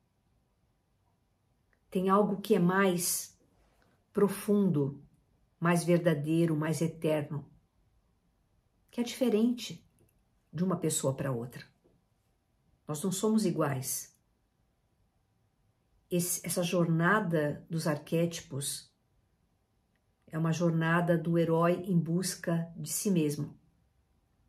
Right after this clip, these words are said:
de ser um ser autêntico. E essa busca começa aqui na sacerdotisa. Essa busca irá garantir que, além do encontro com a prosperidade,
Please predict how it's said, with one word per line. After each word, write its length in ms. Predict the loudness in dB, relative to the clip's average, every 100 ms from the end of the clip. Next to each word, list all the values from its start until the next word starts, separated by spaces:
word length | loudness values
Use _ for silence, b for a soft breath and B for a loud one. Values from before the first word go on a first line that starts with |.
| _ _ _
de 100 | -6
ser 440 | -4 2 2 2 -2
um 280 | 2 2 2
ser 340 | 0 0 2
autêntico. 800 | 0 -2 -2 -2 -4 -10 -14 -18 -20 _ _ _ _ _ _ _ _ _ _ _ _ -4
E 320 | -2 -2 -4 -20 _ _ _ _
essa 260 | -6 -4 -2
busca 380 | -2 -2 -2 -4
começa 420 | 0 0 0 -2
aqui 220 | -6 -4
na 80 | -4
sacerdotisa. 800 | -6 -8 -6 -6 -8 -10 -12 -14 -20 _ _ _ _ _ _ _ _ _ _ _ _ _ _ _ _ _ _ -8
Essa 220 | -4 -2
busca 420 | -2 -2 -2 2
irá 180 | 2 4
garantir 640 | 2 2 2 0 -2 -2 -2
que, 100 | -2
além 260 | 0 0
do 80 | 2
encontro 800 | 0 -2 -4 -2 -4 -6 -10 -10 _ _ _ _ _ _ _
com 120 | -6
a 60 | -6
prosperidade, 920 | -4 -6 -2 -2 0 0 0 -2 -8